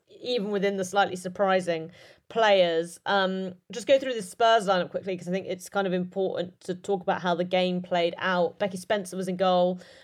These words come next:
uh, Molly Bartrop and Luana Bula in at centre back, with Ash Neville on the left,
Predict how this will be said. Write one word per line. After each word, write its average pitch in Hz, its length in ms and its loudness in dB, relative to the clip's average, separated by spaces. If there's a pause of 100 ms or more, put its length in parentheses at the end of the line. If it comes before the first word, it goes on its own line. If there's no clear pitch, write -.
(100)
uh, 175 160 2
Molly 185 240 2
Bartrop 190 580 0
and 185 460 0
Luana 180 400 2
Bula 262 560 6
in 196 340 -2
at - 180 -6
centre 208 260 -6
back, 196 200 2
with 180 140 -4
Ash 185 240 -2
Neville 180 340 2
on 180 120 -4
the 175 80 0
left, 180 500 2